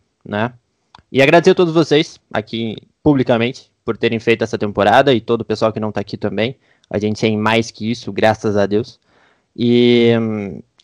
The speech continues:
foi uma temporada muito boa, o Blues of Stamford cresceu demais, a gente criou muita coisa boa. Cada um de vocês tem uma importância muito grande aqui. Eu sou só quem criou aquilo lá,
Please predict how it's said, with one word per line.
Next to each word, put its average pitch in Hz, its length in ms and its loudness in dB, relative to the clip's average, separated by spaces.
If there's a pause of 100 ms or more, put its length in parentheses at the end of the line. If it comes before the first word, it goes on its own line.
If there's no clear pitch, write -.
foi 151 120 0
uma 151 80 4
temporada 151 340 4
muito 143 220 -4
boa, 175 320 6
o - 20 2
Blues 127 180 -4
of 123 100 0
Stamford 120 280 -4
cresceu 117 260 -4
demais, 127 540 2
a 127 60 -6
gente 117 180 -8
criou 120 220 -4
muita 117 240 -4
coisa 110 240 0
boa. 139 420 4 (560)
Cada 123 220 2
um 127 80 -4
de 117 80 -8
vocês 113 340 -2
tem 120 100 -6
uma 113 40 -4
importância 117 400 -2
muito 113 180 -6
grande 110 280 -2
aqui. 135 360 -2 (220)
Eu 151 160 8
sou 170 180 0
só 165 280 4
quem 170 460 -6
criou 143 340 -2
aquilo 143 240 -4
lá, 98 240 0